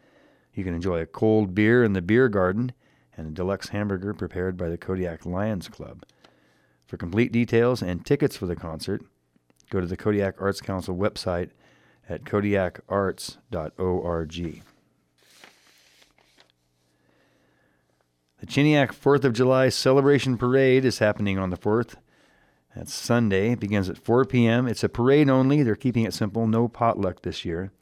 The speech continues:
The parade route will be from Rhodes End to Silver Beach. Come join in the fun. Floats, four-wheelers, bikes, horses, cars, walkers.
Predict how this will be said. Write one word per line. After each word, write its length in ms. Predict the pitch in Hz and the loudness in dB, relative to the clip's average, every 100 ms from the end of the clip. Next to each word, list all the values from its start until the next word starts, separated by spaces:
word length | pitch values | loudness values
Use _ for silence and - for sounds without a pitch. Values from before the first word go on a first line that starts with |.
| _ _ _ _ _ _ | _ _ _ _ _ _
The 80 | - | -12
parade 360 | - 104 104 | 0 4 4
route 220 | 101 98 90 | 4 2 2
will 120 | 90 | -2
be 100 | 92 | -4
from 260 | - 87 | -4 0
Rhodes 260 | 101 117 101 | 4 4 4
End 320 | 104 101 98 - _ _ | 2 2 -2 -6 _ _
to 120 | - | -14
Silver 420 | - - 110 98 87 | -10 0 2 2 0
Beach. 480 | 107 87 - - _ _ _ _ _ - | 0 -2 -6 -20 _ _ _ _ _ -4
Come 220 | 117 117 | 0 2
join 240 | 110 123 | 4 4
in 80 | 127 | 4
the 80 | 117 | 2
fun. 400 | 135 127 90 85 | 2 2 0 -6
Floats, 500 | - 101 113 - - | 0 2 2 0 -14
four-wheelers, 760 | - 107 110 110 110 110 107 | -2 2 4 4 4 4 2
bikes, 440 | 95 101 107 - - | 2 2 2 0 -4
horses, 500 | 113 110 - 107 - | 0 0 0 -4 -4
cars, 540 | - 107 104 104 90 | 0 2 4 2 0
walkers. 540 | 101 104 - 107 98 | 0 0 0 -4 -4